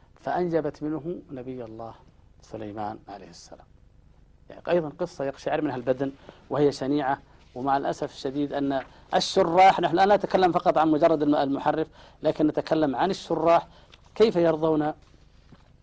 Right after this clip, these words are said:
مثل هذا الكلام، وي-، ويقولون بالنص في ك-، في كتاب، آه،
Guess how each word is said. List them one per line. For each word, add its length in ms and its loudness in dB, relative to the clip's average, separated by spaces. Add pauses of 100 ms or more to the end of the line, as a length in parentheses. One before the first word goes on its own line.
(160)
مثل 260 -4
هذا 180 2
الكلام، 500 2
وي-، 260 4
ويقولون 540 4
بالنص 400 2
في 120 -6
ك-، 260 -8 (220)
في 200 -12
كتاب، 400 0
آه، 380 0